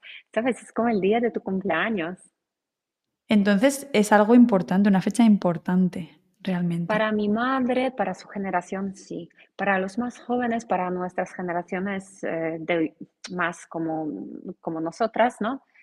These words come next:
Speaker 1: Creo que ya no tanto.
Speaker 2: Se está perdiendo un poquito. Se
Speaker 1: Sí,
Speaker 2: está
Speaker 1: sí.
Speaker 2: perdiendo.
Speaker 1: Mm, mm.
Speaker 2: Bueno, Gosha, pues muchísimas gracias por estar aquí hoy con nosotros y con Belén en el
Speaker 1: Encantada.
Speaker 2: corazón.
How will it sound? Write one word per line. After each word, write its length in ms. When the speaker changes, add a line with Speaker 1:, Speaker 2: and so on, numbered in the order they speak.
Speaker 1:
Creo 240
que 220
ya 140
no 160
tanto. 540
Speaker 2:
Se 120
está 220
perdiendo 500
un 100
poquito. 680
Se 0
Speaker 1:
Sí, 100
Speaker 2:
está 180
Speaker 1:
sí. 40
Speaker 2:
perdiendo. 440
Speaker 1:
Mm, 960
mm. 440
Speaker 2:
Bueno, 280
Gosha, 460
pues 240
muchísimas 540
gracias 440
por 120
estar 260
aquí 320
hoy 200
con 240
nosotros 720
y 120
con 200
Belén 440
en 120
el 40
Speaker 1:
Encantada. 140
Speaker 2:
corazón. 480